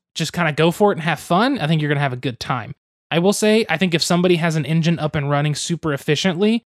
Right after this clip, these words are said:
you're just gonna get left in the dust. The thing with it, there's no player interaction aside from, "Hey, you bought that, I wanted it."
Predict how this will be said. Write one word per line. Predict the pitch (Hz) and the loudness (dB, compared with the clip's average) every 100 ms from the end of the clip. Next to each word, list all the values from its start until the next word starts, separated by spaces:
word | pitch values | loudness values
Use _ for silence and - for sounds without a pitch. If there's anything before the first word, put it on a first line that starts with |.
| _ | _
you're | 160 | 0
just | 160 170 | 0 2
gonna | 165 151 | 2 0
get | 139 | 0
left | 147 151 | -2 -2
in | |
the | 123 | -2
dust. | 127 143 - - - | 2 2 0 -8 -6
The | 160 | 0
thing | 185 | 4
with | 175 190 | 4 2
it, | 147 | 0
there's | 143 131 | -2 0
no | 151 156 147 143 - _ | 0 2 2 0 -4 _
player | - 147 156 | -2 2 2
interaction | 165 165 170 - 190 | 2 2 0 0 -2
aside | 147 - 139 139 | -2 -4 -2 -2
from, | 147 131 123 131 _ _ _ _ - | -2 -2 -2 -8 _ _ _ _ -2
"Hey, | 196 | 0
you | 226 | 2
bought | 247 262 | 2 2
that, | 156 135 | 2 0
I | 156 | 0
wanted | 208 208 123 | 0 0 -2
it." | - | -8